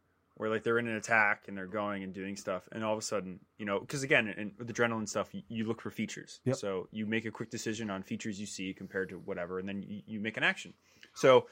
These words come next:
Speaker 1: he, this guy's coming out of a trench and he sees a German helmet, so he shoots. And all of a sudden he hears a bunch of yelling in Russian, and it was a Russian soldier that was wearing a German helmet.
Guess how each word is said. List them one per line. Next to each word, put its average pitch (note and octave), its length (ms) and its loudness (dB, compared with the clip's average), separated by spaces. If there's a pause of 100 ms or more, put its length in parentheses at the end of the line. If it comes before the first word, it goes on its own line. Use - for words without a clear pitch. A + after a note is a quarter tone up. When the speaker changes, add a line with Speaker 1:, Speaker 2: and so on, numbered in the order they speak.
(260)
Speaker 1:
he, C#3 140 2
this C#3+ 120 8
guy's C#3+ 160 12
coming D3+ 180 6
out C3+ 40 10
of A2+ 80 8
a - 20 0
trench B2+ 300 0
and A#2 60 -4
he G#2+ 40 -2
sees B2 160 -2
a A2+ 60 -4
German A2 260 0
helmet, A#2 320 2
so G#2+ 140 -8
he F#2 80 -12
shoots. - 460 -4 (340)
And B2+ 80 8
all C3+ 60 12
of B2+ 40 6
a - 40 2
sudden C#3 100 4
he B2 60 4
hears C3+ 220 8
a A2+ 40 -2
bunch A#2+ 160 2
of A2 80 2
yelling A2 240 6
in G2+ 80 -4
Russian, G#2+ 380 0
and B2 100 -2
it B2 40 0
was B2 120 -2
a A#2+ 40 0
Russian D3 280 6
soldier C#3 300 6
that A2 40 2
was A2 140 -4
wearing A#2+ 180 2
a A2+ 40 -2
German G#2 280 -2
helmet. A#2 280 -6